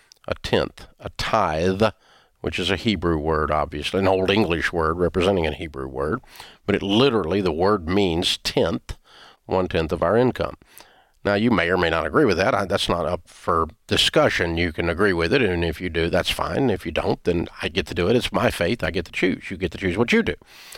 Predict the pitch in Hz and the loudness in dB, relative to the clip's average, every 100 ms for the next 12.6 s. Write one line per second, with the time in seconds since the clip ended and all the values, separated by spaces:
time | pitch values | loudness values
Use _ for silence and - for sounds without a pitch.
0 | - - 92 90 - 123 98 82 80 80 | -16 -4 0 0 0 2 2 2 0 0
1 | 82 87 - 80 78 - - - 170 - | 0 0 -2 -6 -4 -4 -4 -8 -12 -14
2 | - - - - 95 131 131 127 107 - | -20 -20 -18 -4 2 2 2 2 2 0
3 | _ _ _ 104 120 131 - 90 90 - | _ _ _ 0 2 2 0 -2 -2 -8
4 | - 135 110 - - - - 92 85 95 | -4 -2 -2 -4 -6 -8 -6 -2 -2 -2
5 | 98 101 101 92 95 82 - - 113 - | -2 0 2 0 0 -2 -4 0 0 0
6 | - - _ - - - _ _ - 92 | -10 -12 _ -20 -20 -20 _ _ -2 0
7 | 90 87 85 90 85 85 - - 170 214 | 2 2 2 2 0 -2 -8 -4 0 2
8 | - 113 120 107 - 87 80 95 87 78 | 2 2 2 0 0 -2 0 0 0 0
9 | 71 - - - _ - - _ - - | -4 -4 -10 -10 _ -20 -20 _ -8 -6
10 | - - 135 127 - 113 104 95 92 95 | -4 0 2 2 2 2 2 2 2 2
11 | - 80 87 - 196 - - 113 95 90 | 0 -2 -2 0 2 2 0 2 2 4
12 | 85 80 78 78 - - | 2 2 0 2 0 -2